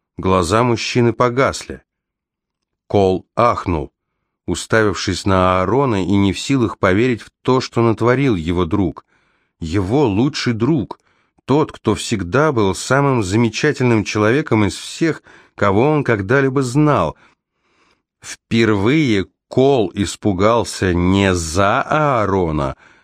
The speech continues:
а его самого. Алекс что-то невнятно бормотал, как будто без пауз повторял снова и снова слово «нет».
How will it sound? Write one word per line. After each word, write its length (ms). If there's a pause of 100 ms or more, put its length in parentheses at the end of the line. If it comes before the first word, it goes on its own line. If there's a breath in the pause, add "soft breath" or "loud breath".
(180 soft breath)
а 140
его 380
самого. 720 (960)
Алекс 420
что-то 320
невнятно 540
бормотал, 680
как 240
будто 460
без 380
пауз 460
повторял 540
снова 420
и 280
снова 400
слово 420
«нет». 440